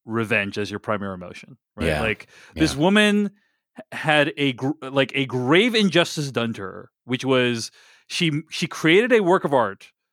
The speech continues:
Speaker 1: that was beautiful and that was very meaningful to her. Like, she, she created at a time in her, time in her life that was, like, an inflection point. And this art was just brutally, like, ripped from her hands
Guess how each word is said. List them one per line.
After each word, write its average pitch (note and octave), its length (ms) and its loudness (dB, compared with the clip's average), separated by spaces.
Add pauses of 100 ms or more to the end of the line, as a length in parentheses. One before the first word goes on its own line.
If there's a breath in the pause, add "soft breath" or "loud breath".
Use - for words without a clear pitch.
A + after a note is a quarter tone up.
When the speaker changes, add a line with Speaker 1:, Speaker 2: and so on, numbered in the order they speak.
(300)
Speaker 1:
that C3+ 160 0
was B2+ 200 0
beautiful C4 640 2
and C#3 120 -2
that C#3 60 -4
was C3 160 -2
very D3 200 4
meaningful B2 560 0
to G#3+ 120 0
her. A3+ 220 2
Like, B2+ 200 0
she, - 240 -6
she A#2 280 -6 (100)
created D#3+ 340 4
at C#3 100 -2
a A#2+ 60 -10
time D3 240 2
in D3 80 0
her, B2+ 160 0 (160)
time D3 220 0
in C#3 80 2
her B2 120 0
life A#2 360 -2 (300 soft breath)
that C3 100 0
was, C3 160 2
like, B2 160 2
an A2 100 0
inflection B2+ 480 -4
point. A3+ 320 -2 (400 soft breath)
And D3+ 140 2
this D3+ 180 2
art F3+ 240 4
was D#3+ 160 2
just A#2+ 320 -4
brutally, F3 480 4
like, C#3+ 240 2
ripped B2 400 -2
from F#3 220 2
her F3 160 4
hands A2+ 580 -2